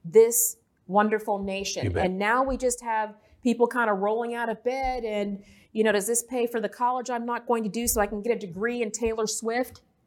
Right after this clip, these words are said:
Speaker 1: You know, and these kinds, we, we have to, to be able to have these discussions, guys, and our military readiness has to do with each and every one of these soldiers who wears this uniform.
Speaker 2: Yeah. And the Army won't take 'em if they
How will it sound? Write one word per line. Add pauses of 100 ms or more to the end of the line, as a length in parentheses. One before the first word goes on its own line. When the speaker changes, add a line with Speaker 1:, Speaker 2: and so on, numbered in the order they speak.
(460)
Speaker 1:
You
know,
and
these
kinds,
we,
we
have
to, (480)
to
be
able
to
have
these
discussions,
guys,
and
our
military
readiness
has
to
do (120)
with
each
and
every
one
of
these
soldiers (220)
who
wears (560)
this
uniform. (100)
Speaker 2:
Yeah. (500)
And
the
Army
won't
take
'em
if
they